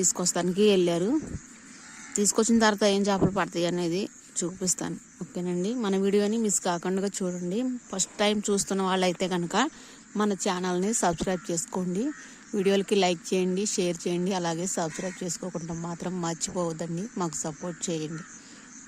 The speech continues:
ఓకేనండి? మరి వీడియోలో అయితే వెళ్ళిపోదాం.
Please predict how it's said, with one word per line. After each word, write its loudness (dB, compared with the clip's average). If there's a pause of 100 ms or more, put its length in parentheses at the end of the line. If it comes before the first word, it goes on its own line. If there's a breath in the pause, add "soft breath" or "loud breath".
ఓకేనండి? -4 (680 loud breath)
మరి -2
వీడియోలో 0
అయితే -8 (340)
వెళ్ళిపోదాం. -4